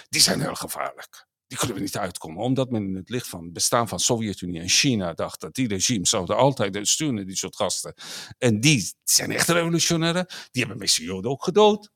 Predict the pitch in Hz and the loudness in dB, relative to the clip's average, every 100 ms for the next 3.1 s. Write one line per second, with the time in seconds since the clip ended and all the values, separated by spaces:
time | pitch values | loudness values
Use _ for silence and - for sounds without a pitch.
0 | - 110 - 104 - 101 - - - 101 | -6 -2 0 0 4 4 4 0 -4 -6
1 | 95 117 127 147 - _ _ _ _ _ | -6 -8 -8 -10 -14 _ _ _ _ _
2 | _ _ _ _ _ _ 147 170 165 - | _ _ _ _ _ _ 4 6 6 4